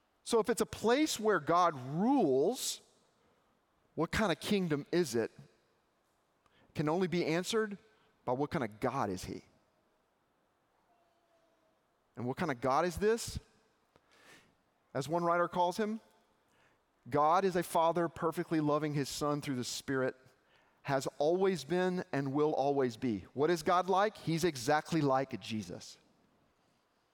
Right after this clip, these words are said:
Over and over again, the New Testament testimony is this: God is Christ-like, and in him there is no unChrist-likeness. So if you want to know what God is like,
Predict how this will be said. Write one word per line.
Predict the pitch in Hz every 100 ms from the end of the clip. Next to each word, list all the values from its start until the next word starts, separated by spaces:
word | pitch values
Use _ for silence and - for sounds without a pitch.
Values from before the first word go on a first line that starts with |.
| _ _ _ _ _ - - - _ _ _ _ _
Over | 151 185 196
and | 180
over | 180 175
again, | 165 170
the | 156
New | 160
Testament | 165 170 165 151
testimony | 156 143 160 143 139
is | 127
this: | 123 113 104 - _ _ - 120
God | 151 165 202 214 - - - _ - _
is | 160 190 208 190
Christ-like, | - - 185 190 - 165 147 - - -
and | 160 160
in | 185 202
him | 160 170 160
there | 156 156
is | 160 165 147
no | 156 156
unChrist-likeness. | - 151 151 - 147 143 131 135 - 120 98 - - - _ _ _ _ _ _ _ _ _ _ _ _ _ _ _ _ _ _ _ -
So | -
if | 185
you | 202
want | 240
to | 247
know | 262
what | 190
God | 185 196
is | 170
like, | 185 156 143